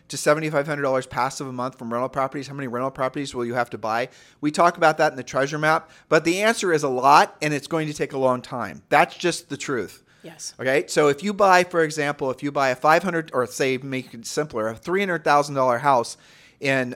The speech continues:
Speaker 1: uh, Clintonville, Ohio, let's say, where Julie and I have a bunch
Speaker 2: Assuming
Speaker 1: of
Speaker 2: you can
Speaker 1: rentals.
Speaker 2: find one, but
Speaker 1: Assuming
Speaker 2: yes.
Speaker 1: you could find one, right. And you put down, uh, you know, you, if you do the math, if you're not paying cash for it and you put down, let's say, even twenty percent, so you put down sixty grand, you have a two hundred forty thousand dollar mortgage.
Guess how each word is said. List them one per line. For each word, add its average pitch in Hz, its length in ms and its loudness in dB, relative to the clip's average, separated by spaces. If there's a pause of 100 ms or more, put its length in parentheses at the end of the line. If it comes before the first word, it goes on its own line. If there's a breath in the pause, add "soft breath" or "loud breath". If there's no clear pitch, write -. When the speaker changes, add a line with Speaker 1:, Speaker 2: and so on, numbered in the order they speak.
Speaker 1:
uh, 117 220 -2
Clintonville, 147 500 2
Ohio, 135 340 4
let's 123 220 -2
say, 123 160 -2
where 123 100 -4
Julie 127 240 -4
and 135 60 -2
I 131 60 0
have 127 80 -2
a - 20 -12
bunch 127 160 -2
Speaker 2:
Assuming 131 220 -2
Speaker 1:
of - 20 2
Speaker 2:
you - 60 0
can 220 60 -2
Speaker 1:
rentals. 214 140 -6
Speaker 2:
find 185 220 -6
one, 160 160 -12
but 151 140 -10
Speaker 1:
Assuming 170 240 0
Speaker 2:
yes. 170 60 0
Speaker 1:
you - 40 -8
could - 120 -4
find 147 300 2
one, 127 160 -4
right. 127 260 -2 (360 soft breath)
And 151 160 -2
you 165 80 2
put 190 240 0
down, 160 560 4
uh, 127 420 4
you 165 120 -2
know, 139 60 0
you, 139 280 -8
if 160 140 -4
you 185 80 -10
do 240 100 -2
the 208 120 2
math, 147 480 2
if 151 160 -4
you're 156 80 -4
not 170 180 2
paying 160 240 -4
cash 139 340 -2
for 160 220 0
it 160 100 -12 (320 soft breath)
and 131 140 -8
you 135 60 -8
put 170 260 -2
down, 143 300 0
let's 135 200 -2
say, 147 160 -2
even 139 200 -4
twenty 139 260 -6
percent, 139 460 -8
so - 100 -12
you 123 80 -10
put 151 180 -4
down 143 200 -2
sixty 147 400 -10
grand, 123 320 -6
you 131 80 -4
have 117 100 -6
a 110 40 -10
two - 180 -10
hundred 147 260 -6
forty 139 180 -2
thousand 131 320 -2
dollar 120 160 -2
mortgage. 120 440 -4